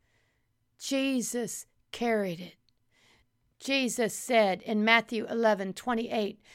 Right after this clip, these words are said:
he said, "Come unto me, all you that labor and heavy laden, and I will give you rest." Why? Because Jesus paid for that sin. Jesus paid for it.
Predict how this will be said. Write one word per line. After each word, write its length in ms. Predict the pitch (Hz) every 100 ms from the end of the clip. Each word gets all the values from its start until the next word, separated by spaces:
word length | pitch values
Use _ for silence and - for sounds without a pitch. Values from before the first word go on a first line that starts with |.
| -
he 120 | -
said, 260 | 220 254 240
"Come 220 | 269 277
unto 160 | 269 254
me, 340 | 240 247 240 -
all 240 | 240 247
you 200 | 214 240
that 200 | 220 -
labor 360 | 220 214 214 220
and 220 | 226 196
heavy 240 | 220 208
laden, 440 | 202 202 190 185 170 - -
and 140 | 220
I 80 | 214
will 140 | 208 190
give 220 | 208 180
you 120 | 196
rest." 640 | 180 185 - - - - _ _ _ _
Why? 640 | 208 214 202 175 165 - _ - -
Because 300 | 226 233 220
Jesus 400 | - 233 226 208
paid 380 | - 196 190 170
for 140 | -
that 240 | 180 190 -
sin. 360 | - 196 185 180 _ _ _ _ _ _ _ _ _ _ _ -
Jesus 540 | 269 254 - 247 -
paid 500 | - 220 220 214 175
for 360 | - 214 190 170
it. 220 | - _